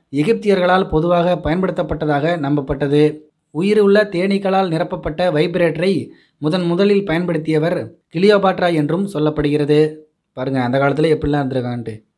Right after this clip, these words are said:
மாதத்திற்கு நான்கு முறை உடலுறவு போதுமானதாக கருதப்பட்டது. அதாவது, ஆயிரத்தி தொள்ளாயிரம் ஆண்டில் திருமணம் குறித்த ஒரு புத்தகம் ஒரு மாதத்திற்கு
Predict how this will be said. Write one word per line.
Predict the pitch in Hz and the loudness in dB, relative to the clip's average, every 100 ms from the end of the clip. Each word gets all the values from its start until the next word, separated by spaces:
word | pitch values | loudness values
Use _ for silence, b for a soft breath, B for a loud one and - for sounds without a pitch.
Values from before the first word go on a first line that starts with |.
| - | -4
மாதத்திற்கு | 143 202 202 202 - 202 196 | 0 2 0 -2 0 2 4
நான்கு | 156 190 175 | 2 0 0
முறை | 170 180 185 | 0 0 0
உடலுறவு | 156 170 160 156 202 | 0 0 2 2 0
போதுமானதாக | 196 156 156 151 151 147 156 | 0 0 2 4 2 0 -2
கருதப்பட்டது. | 156 143 143 135 135 143 147 151 - _ _ - | -2 -4 -4 -6 -6 -2 0 -2 -8 _ _ -2
அதாவது, | 147 156 143 180 131 | 2 2 2 0 -2
ஆயிரத்தி | 113 175 208 202 202 | 0 2 2 0 0
தொள்ளாயிரம் | 185 180 185 180 | 2 2 2 0
ஆண்டில் | 160 156 180 123 B B | 0 0 0 -4 B B
திருமணம் | - 202 214 208 | -2 0 0 0
குறித்த | 190 185 190 | 0 -2 0
ஒரு | 175 156 | -2 -2
புத்தகம் | 156 156 180 180 165 - B - | -4 -6 -2 -2 -4 -8 B -4
ஒரு | 165 160 | 0 2
மாதத்திற்கு | 156 196 196 175 160 | 2 2 0 -2 2